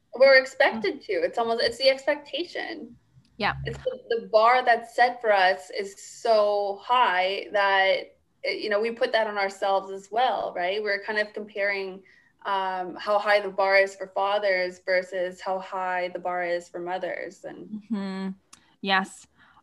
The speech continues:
Speaker 2: And, and I actually would love to have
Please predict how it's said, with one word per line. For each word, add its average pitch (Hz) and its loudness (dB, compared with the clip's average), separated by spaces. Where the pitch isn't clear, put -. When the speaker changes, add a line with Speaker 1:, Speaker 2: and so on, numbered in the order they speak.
Speaker 2:
And, 214 -2
and 214 0
I 202 6
actually 240 2
would 196 0
love 185 6
to 214 -2
have 180 2